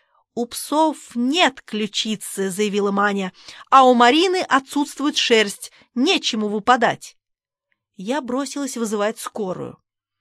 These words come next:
Бригада прибыла неожиданно быстро. Две хмурые тетки вошли в гостиную, одна взгромоздила на стол железный чемодан, вторая мрачно оглядела Марину, карниз, занавески и лениво спросила:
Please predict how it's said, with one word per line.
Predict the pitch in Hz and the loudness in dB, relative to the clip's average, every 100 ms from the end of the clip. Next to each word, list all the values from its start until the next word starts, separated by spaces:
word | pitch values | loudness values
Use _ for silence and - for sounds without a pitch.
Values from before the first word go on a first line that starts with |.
| _ | _
Бригада | 214 262 233 381 330 | -4 -2 4 4 2
прибыла | 311 311 254 262 302 | -2 -2 0 0 2
неожиданно | 277 262 254 254 269 269 269 | 2 2 0 -2 -2 2 2
быстро. | 233 220 180 - - - _ | 0 -4 -8 -10 -14 -14 _
Две | - 208 269 | -10 -2 -2
хмурые | 269 247 262 247 | 0 0 0 -2
тетки | - 320 320 | -2 -4 -2
вошли | 214 226 - 233 | 0 0 -2 -4
в | |
гостиную, | 208 214 - - 311 294 190 - - - | -2 -4 -6 -8 -4 -2 -4 -6 -16 -8
одна | - 220 226 269 294 - _ | -2 -2 0 0 0 -4 _
взгромоздила | - 202 202 262 262 262 226 294 285 | -18 -6 -2 2 2 0 -2 -2 0
на | 240 247 | 0 -2
стол | - 262 240 | -2 -4 -4
железный | 233 226 220 208 | -2 -2 -4 -6
чемодан, | - 196 185 208 285 311 - - | -6 -6 -4 -2 -2 -4 -14 -20
вторая | - 254 269 302 | -2 0 2 2
мрачно | 254 254 269 254 | 2 2 0 -2
оглядела | 247 226 214 226 196 254 254 | -2 -4 -4 -6 -2 -2 0
Марину, | 220 208 202 247 302 294 | -2 -2 -2 -4 -2 -4
карниз, | 269 220 208 233 294 | -2 -2 0 0 0
занавески | 262 240 214 196 247 320 - 330 | 0 -2 -2 -2 -4 -6 -6 -10
и | - 226 | -8 -8
лениво | 214 220 233 277 | -6 -4 -2 -2
спросила: | 269 - 277 254 - 214 190 | -6 -6 -6 -4 -6 -6 -6